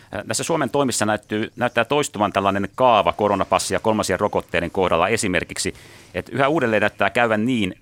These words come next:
että, että kaikki näyttää olevan hyvin, mutta sitten yhtäkkiä Suomella on hirveä kiire päätöksentekoon, vaikka pystymme ennakolta näkemään, mitä muissa maissa on tapahtunut.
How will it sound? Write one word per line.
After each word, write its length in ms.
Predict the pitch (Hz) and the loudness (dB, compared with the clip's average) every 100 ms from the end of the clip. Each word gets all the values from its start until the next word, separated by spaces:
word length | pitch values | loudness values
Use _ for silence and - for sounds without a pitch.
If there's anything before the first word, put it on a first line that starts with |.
| _ | _
että, 420 | 101 - - 87 - - _ - | -8 -6 -2 -2 -2 -14 _ -20
että 380 | - 104 - 98 - | -10 -8 -2 -2 -2
kaikki 240 | 135 - | -4 -2
näyttää 240 | 113 107 101 | -2 0 0
olevan 220 | 101 107 | 0 0
hyvin, 220 | 127 113 | -2 -2
mutta 180 | 92 - | -2 -4
sitten 300 | 110 - 110 | -6 -4 -4
yhtäkkiä 460 | 123 - - 92 92 | -2 -4 -6 -4 -2
Suomella 340 | 101 92 90 | -2 0 0
on 80 | 90 | -2
hirveä 360 | 131 110 90 | -2 -2 -2
kiire 260 | 85 98 90 | -2 -4 -4
päätöksentekoon, 720 | - 92 - - 85 87 90 | -2 -2 -2 -8 -8 -6 -2
vaikka 200 | 87 92 | -2 -4
pystymme 440 | - 104 - 107 131 | -6 -8 -6 -4 -2
ennakolta 360 | 113 95 92 | -2 -2 -2
näkemään, 420 | 98 110 90 80 | -2 -2 -2 -2
mitä 160 | 78 87 | -2 -4
muissa 260 | 95 92 76 | -4 -6 -4
maissa 260 | 76 82 | -4 -2
on 60 | 78 | -2
tapahtunut. 640 | 90 - 85 - - - | -2 0 -4 -4 -16 -16